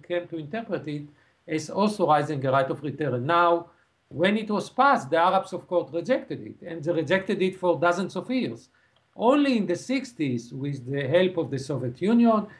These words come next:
with the help of the Third World, they accepted it, and then they changed the interpretation as if it gave them a right of return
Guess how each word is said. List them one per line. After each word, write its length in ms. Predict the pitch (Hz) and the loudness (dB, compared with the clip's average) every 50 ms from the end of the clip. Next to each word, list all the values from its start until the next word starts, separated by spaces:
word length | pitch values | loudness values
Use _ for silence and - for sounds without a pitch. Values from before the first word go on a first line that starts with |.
| _ _ _ _ | _ _ _ _
with 240 | 135 139 135 120 | -4 -4 -2 0
the 80 | 127 127 | 2 2
help 280 | 131 143 160 160 156 160 | 4 4 4 2 2 0
of 120 | 151 123 | -2 -2
the 80 | 127 123 | -2 -6
Third 300 | 123 - 160 156 143 139 | -4 -2 -2 -2 -2 0
World, 460 | 156 185 240 262 262 240 240 233 226 233 - - _ _ _ _ | 2 4 6 6 6 6 6 4 2 0 -4 -10 _ _ _ _
they 140 | - 131 160 | -2 2 4
accepted 640 | 160 156 156 - - - 247 277 277 277 254 240 233 | 4 4 2 -2 0 2 2 2 4 2 0 2 2
it, 160 | 233 226 202 | 0 0 0
and 240 | 202 175 156 143 120 | -2 -2 -2 -4 -6
then 440 | 117 123 160 190 196 202 196 190 160 | -2 0 2 4 4 2 2 -2 -2
they 160 | 139 165 165 | 0 -2 -2
changed 500 | 160 - - - 247 277 294 262 202 - | -2 -4 -2 0 2 2 2 2 0 -2
the 60 | 147 160 | -4 -6
interpretation 1040 | 147 143 - - 165 151 - - 160 156 156 226 240 247 240 - 170 165 185 196 - _ _ _ _ _ _ - | -6 -6 -6 -6 -6 -6 -4 -4 -4 -4 -2 -2 -2 -2 -2 -4 -8 -8 -8 -10 -14 _ _ _ _ _ _ -6
as 300 | - 147 147 - - - - | -6 -6 -6 -8 -12 -16 -4
if 300 | - 247 269 277 254 - - - - _ | 2 4 4 4 4 2 -2 -8 -14 _
it 220 | - 156 135 127 123 | -8 -8 -6 -6 -2
gave 320 | 120 165 196 214 - 135 | 2 2 2 2 0 -2
them 340 | 131 139 143 156 156 - - _ _ _ _ _ | -4 -4 -4 -4 -6 -10 -14 _ _ _ _ _
a 100 | - 139 | -6 -2
right 320 | 135 127 139 139 139 139 135 | 0 2 4 4 4 2 -2
of 160 | 120 - - | -8 -8 -6
return 560 | 131 131 123 127 147 147 131 120 113 107 110 | -4 -4 -4 -2 0 0 0 0 -2 -6 -10